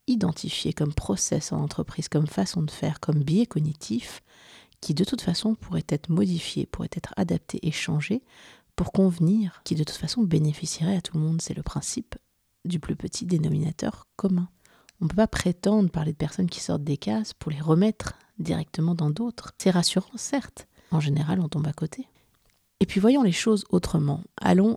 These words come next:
un cran plus loin. Replongeons-nous des dizaines d'années en arrière, où certains sujets étaient tabous, par exemple, euh, sur les sujets, euh, L G B T plus. Imaginez maintenant qu'à l'heure actuelle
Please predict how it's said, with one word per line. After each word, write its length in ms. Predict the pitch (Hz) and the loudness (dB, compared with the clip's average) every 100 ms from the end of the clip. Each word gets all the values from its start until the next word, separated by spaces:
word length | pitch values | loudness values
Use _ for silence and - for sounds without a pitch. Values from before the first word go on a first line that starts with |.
| - | 2
un 180 | 165 147 | 2 2
cran 260 | - - 202 | 2 2 2
plus 220 | - 156 | 4 2
loin. 240 | 147 151 - - _ _ _ - | 4 0 -4 -14 _ _ _ -4
Replongeons-nous 760 | - 196 196 175 165 156 190 | 0 0 2 2 4 4 2
des 140 | 196 156 | 2 0
dizaines 600 | 147 175 175 196 196 180 | 0 -2 2 4 4 2
d'années 340 | 156 147 170 | 2 2 2
en 160 | 175 156 | 2 2
arrière, 680 | 151 147 139 202 247 - - | 0 0 2 2 0 -4 -8
où 40 | |
certains 320 | 160 - - 160 | -6 -4 -2 -2
sujets 300 | - 165 165 | -2 0 0
étaient 200 | - 156 | 0 0
tabous, 440 | 196 175 226 302 - | 0 0 0 -4 -2
par 220 | 165 156 | -2 0
exemple, 560 | 147 160 165 170 - | 0 0 -2 -4 -4
euh, 140 | 143 165 - - - - | -2 -4 -8 -20 -20 -12
sur 180 | - 156 | -2 0
les 120 | 151 | 0
sujets, 500 | - 156 151 160 151 | 0 0 2 2 2
euh, 100 | - | 2
L 160 | - 151 | 0 2
G 120 | 151 | 0
B 100 | 151 - | -2 -4
T 260 | 160 156 | -2 -2
plus. 500 | - 330 370 - - - _ _ _ _ _ _ _ _ _ | 0 2 2 0 -2 -6 _ _ _ _ _ _ _ _ _
Imaginez 480 | - 196 180 165 214 | 6 8 8 6 4
maintenant 560 | 240 160 - 170 185 269 _ _ _ _ _ - | 4 2 0 0 0 -2 _ _ _ _ _ -16
qu'à 160 | - 165 | 2 4
l'heure 200 | 160 214 | 6 2
actuelle 640 | 185 - - 151 220 233 | -2 -2 2 4 2 -2